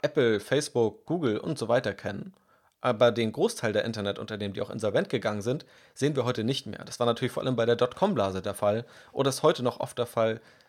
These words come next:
wenn man über Startups spricht, die dann nicht unbedingt die Größe haben, dass sie börsennotiert sind. Ja, also natürlich kann man sich da anschauen und wir haben ja auch schon drüber gesprochen, warum Technologieaktien als Ganzes gerade so stark sind.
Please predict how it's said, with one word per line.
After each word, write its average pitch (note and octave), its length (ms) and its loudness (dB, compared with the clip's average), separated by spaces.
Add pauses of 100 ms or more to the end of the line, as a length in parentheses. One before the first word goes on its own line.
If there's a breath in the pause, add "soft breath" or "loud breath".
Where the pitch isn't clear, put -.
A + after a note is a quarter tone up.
(120)
wenn B2 300 0
man A#2 380 2
über A2 220 -2
Startups - 540 -4
spricht, - 300 -14
die G#2 40 -14
dann G2+ 220 -2
nicht A#2 160 -4
unbedingt G#2+ 380 -2
die B2 80 -2
Größe A2 340 -6
haben, G#2 200 -2
dass F#2+ 120 -8
sie G#2 80 -12
börsennotiert G#2+ 680 -4
sind. - 220 -18 (380 soft breath)
Ja, C#3+ 160 0
also B2+ 180 -2
natürlich C#3+ 440 -2
kann C3 120 -2
man A#2+ 100 -4
sich A#2 100 -4
da - 100 -2
anschauen A2 380 -4
und G#2+ 160 -6
wir A#2 80 2
haben B2+ 100 -2
ja B2+ 80 0
auch - 100 -6
schon B2 140 -6
drüber A#2 220 0
gesprochen, A2 360 -6
warum C#3+ 280 0
Technologieaktien B2 920 -4
als - 200 -8
Ganzes B2 340 -4
gerade A2+ 220 -2
so G#2 100 -6
stark A2+ 400 -8
sind. A#2+ 220 -4